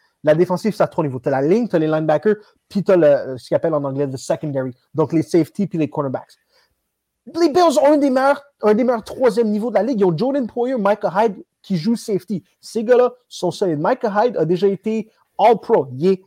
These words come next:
excellent. Puis tu rajoutes ça à un des trois meilleurs cornerbacks de la ligue, à, dans Tre'Davious White. Euh, oui, merci. Je vais prendre ça à tous les jours. Ils vont être dominants. Et ça, c'est juste la défensive. Je vous ai pas encore parlé de l'offensive extraordinaire, mais Bills,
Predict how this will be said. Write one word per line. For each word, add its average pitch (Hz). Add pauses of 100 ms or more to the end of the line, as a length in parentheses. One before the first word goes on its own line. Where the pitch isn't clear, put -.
excellent. 208
Puis -
tu 202
rajoutes 196
ça 233
à -
un 214
des 185
trois 233
meilleurs 226
cornerbacks 208
de 202
la 185
ligue, 214
à, 180
dans 165
Tre'Davious 196
White. 294 (480)
Euh, 135 (400)
oui, 139
merci. 220 (160)
Je 110
vais 165
prendre 190
ça 202
à 185
tous -
les 180
jours. 202 (560)
Ils 190 (200)
vont 127
être 151 (380)
dominants. 131
Et 156
ça, 302
c'est 302
juste 240
la 165
défensive. 143 (240)
Je 151
vous 180
ai 247
pas 381
encore 330
parlé 214
de 160
l'offensive 208
extraordinaire, 202
mais 180
Bills, 214